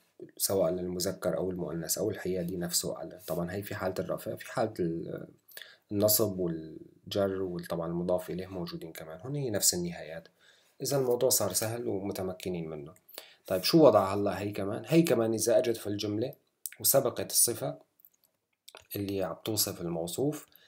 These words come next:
كمان بصرف الصفة حسب الجدول الأول تبع البشتمت أرتيكل. عندي مثال:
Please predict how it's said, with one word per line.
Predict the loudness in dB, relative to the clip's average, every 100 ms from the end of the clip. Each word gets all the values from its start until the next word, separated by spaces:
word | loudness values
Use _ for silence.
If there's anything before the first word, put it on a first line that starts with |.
| _ -6
كمان | -2 0 0 0
بصرف | 0 0 0 -4
الصفة | 0 0 0 -4
حسب | -6 -2 -2 0
الجدول | -6 -4 -2 -2 -2
الأول | -4 -4 -2 -2 -4
تبع | -8 -6 -4 -4
البشتمت | -6 -8 -6 -4 -4
أرتيكل. | -6 -8 -12 -16 -20 -20 -20 _ _ _ _ _ _ _ _ _ _ _ _ _ _ _ _
عندي | 2 4 4
مثال: | 6 6 6 2